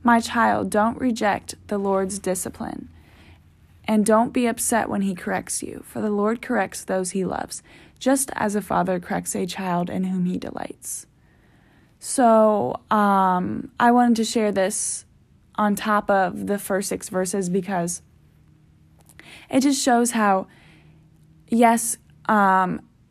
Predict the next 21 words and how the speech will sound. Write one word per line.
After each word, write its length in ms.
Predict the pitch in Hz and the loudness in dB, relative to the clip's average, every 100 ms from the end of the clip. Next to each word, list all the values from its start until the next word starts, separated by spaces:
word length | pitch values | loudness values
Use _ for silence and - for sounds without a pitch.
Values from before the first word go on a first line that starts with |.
| 214 | -2
God's 300 | 214 214 208 | 2 2 0
timing 580 | 214 196 214 226 - 196 | -2 0 0 0 0 0
might 320 | 190 196 - | 0 0 -4
not 400 | 190 185 175 - _ _ _ _ _ _ _ _ _ _ _ - | 0 2 2 -2 _ _ _ _ _ _ _ _ _ _ _ -14
seem 440 | - - 233 254 | -6 2 4 6
like 180 | 269 277 | 4 2
it's 160 | 277 262 | -2 2
benefiting 560 | 269 269 269 262 262 | 4 4 2 2 4
us, 340 | 277 294 - - - | 4 2 -2 -8 -2
or, 640 | 220 208 208 202 196 202 202 _ _ _ _ - | 2 6 6 6 6 2 -4 _ _ _ _ -2
um, 280 | 226 220 214 | 4 4 4
his 220 | 214 208 | 2 2
ways 480 | 202 196 190 214 214 | 2 0 2 0 2
might 240 | 214 214 | 2 2
not 220 | 220 202 - | 0 -2 -2
seem 380 | - 208 208 | -2 0 2
like 400 | 208 196 - - _ _ _ _ _ _ _ _ _ _ _ - | 2 -2 -4 -12 _ _ _ _ _ _ _ _ _ _ _ -6
the 200 | 220 240 | 2 4
right 300 | 233 220 226 | 6 4 4
way, 560 | 220 202 208 254 294 302 _ _ | 4 4 4 0 -4 -6 _ _
but 400 | 220 233 226 202 | 0 4 6 4